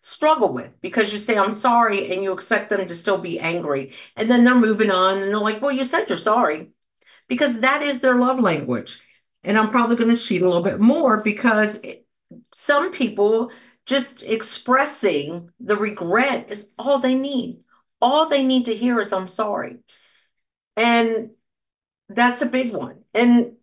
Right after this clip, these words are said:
like I said, with love languages, sometimes you have a little bit of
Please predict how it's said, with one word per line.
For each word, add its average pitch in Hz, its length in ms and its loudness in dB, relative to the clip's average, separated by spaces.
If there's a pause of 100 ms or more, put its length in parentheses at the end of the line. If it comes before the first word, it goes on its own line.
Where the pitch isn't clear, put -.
(100)
like 208 280 0
I 247 100 4
said, 185 380 2
with 175 120 -2
love 180 260 0
languages, 170 720 -2 (320)
sometimes 233 840 2
you 220 120 0
have 208 360 2
a 208 40 0
little 180 240 0
bit 190 200 -2
of 170 480 -2